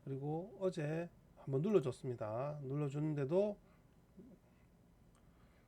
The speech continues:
대출 신호 나왔죠? 나와주고 현재 살짝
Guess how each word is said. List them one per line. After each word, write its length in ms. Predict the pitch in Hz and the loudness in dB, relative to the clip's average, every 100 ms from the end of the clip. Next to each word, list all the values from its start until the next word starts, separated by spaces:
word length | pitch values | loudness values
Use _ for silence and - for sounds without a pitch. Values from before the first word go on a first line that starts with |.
| - - - - - - - - | -20 -20 -20 -20 -20 -20 -20 -6
대출 280 | 151 147 156 | -6 -4 -6
신호 180 | 151 | -4
나왔죠? 460 | 127 120 151 - 202 - - - | -2 -2 -4 -6 -8 -10 -16 -8
나와주고 540 | 117 123 135 156 143 - | -2 -2 -2 -4 -4 -2
현재 500 | 165 170 170 185 180 - - - - | 0 2 4 2 2 -10 -20 -20 -20
살짝 600 | - - 151 - - 196 | -16 -12 -12 -12 -2 -2